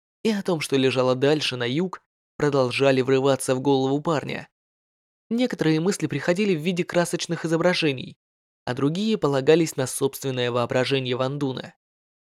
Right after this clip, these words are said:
Он стиснул зубы и покрепче прижал свой пах, словно предостерегая его от необдуманного поведения. Но этот парень вёл себя наглее, чем когда-либо, и продолжал настаивать на своём.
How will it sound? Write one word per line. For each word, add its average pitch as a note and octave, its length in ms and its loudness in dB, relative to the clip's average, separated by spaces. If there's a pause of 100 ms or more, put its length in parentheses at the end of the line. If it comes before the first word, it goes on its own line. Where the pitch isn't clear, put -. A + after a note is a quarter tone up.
(320)
Он G3+ 120 0
стиснул A3 460 0
зубы G3 380 2
и D#3 40 0
покрепче F3 500 2
прижал D3+ 360 2
свой D#3+ 260 0
пах, D#3+ 380 -2 (460)
словно C3 400 -2
предостерегая C3+ 840 0
его B2+ 440 0
от C#3 140 -4
необдуманного C3 800 0
поведения. C3+ 720 -2 (500)
Но A3+ 260 2
этот E3 340 0 (120)
парень G3 440 2 (160)
вёл C#3 260 0
себя C3 280 -2
наглее, C3 520 0
чем C3 240 -2
когда-либо, E3 680 0 (280)
и A3 80 0
продолжал C3 640 2
настаивать B2 560 0
на C3 100 -4
своём. C3 500 -2